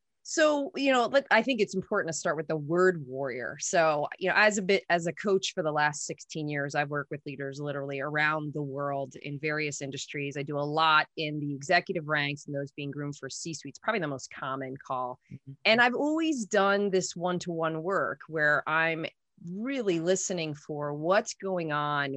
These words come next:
Speaker 1: within this person that makes them unique and powerful in the world. And I gravitated to the word warrior when I was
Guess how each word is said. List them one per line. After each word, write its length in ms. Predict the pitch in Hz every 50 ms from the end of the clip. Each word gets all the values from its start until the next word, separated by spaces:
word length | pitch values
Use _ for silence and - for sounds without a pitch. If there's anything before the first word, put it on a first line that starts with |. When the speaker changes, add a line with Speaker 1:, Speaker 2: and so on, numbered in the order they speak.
| 135
Speaker 1:
within 360 | 156 156 147 - 175 170 170 147
this 200 | 151 143 - -
person 600 | - - 247 247 262 226 - - 185 160 147 156
that 160 | 147 - -
makes 320 | - 151 151 147 - - - -
them 180 | 156 147 147 151
unique 540 | 147 156 151 147 156 165 165 156 117 - - - - _ _ _ _ _ _ _ _ -
and 160 | 156 165 151
powerful 640 | 151 - 214 214 262 392 311 196 - - 202 180 160
in 80 | 151
the 80 | 151 139
world. 440 | 135 131 135 127 113 82 - - - - -
And 540 | - 160 165 165 165 165 160 165 160 160 156 - - _ _ _ _ _ _ - - - _ -
I 580 | 185 196 208 220 233 240 240 240 240 233 226 196
gravitated 840 | 180 196 185 196 196 190 214 240 247 269 233 - - 233 220 190 190 185
to 120 | - 202
the 140 | 175 180 175
word 720 | 170 165 156 151 165 180 180 190 196 196 202 202 196 - - _
warrior 720 | 151 143 151 156 165 170 175 175 180 165 147 135 127 123 139
when 180 | 147 156 151
I 140 | 147 143 143
was 440 | 143 143 143 139 - - - -